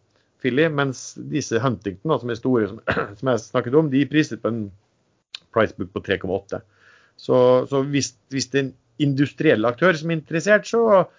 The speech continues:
og, og Aker vil selge, så tror jeg nok at de skal få ganske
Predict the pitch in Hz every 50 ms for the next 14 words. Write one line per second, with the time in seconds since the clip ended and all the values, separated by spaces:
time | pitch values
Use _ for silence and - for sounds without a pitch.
0 | _ _ _ _ _ _ _ _ _ 202 - 175 175 - - - 151 - 165 147
1 | 123 - 139 143 135 123 135 123 110 101 - 139 135 120 120 170 202 196 165 147
2 | 202 208 202 180 175 175 - - 208 202 170 151 - - 123 - - 123 - -
3 | 120 - - 117 107 101 98 95 98 98 98 92 - _ _ _ _ _ _ _
4 | _ _ _ _ _ - - - _ _ _ _ _ 107 104 - - - 190 190
5 | 190